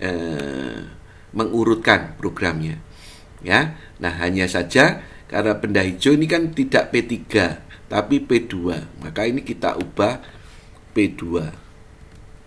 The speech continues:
Ya, ini P dua, terus kemudian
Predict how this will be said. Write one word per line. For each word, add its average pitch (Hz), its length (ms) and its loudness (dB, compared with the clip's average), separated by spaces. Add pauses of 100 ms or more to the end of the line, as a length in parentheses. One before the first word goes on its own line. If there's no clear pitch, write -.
(360)
Ya, 135 320 0 (320)
ini 98 240 -2
P 104 240 0
dua, 82 560 -4 (640)
terus 87 320 -4
kemudian 90 960 -2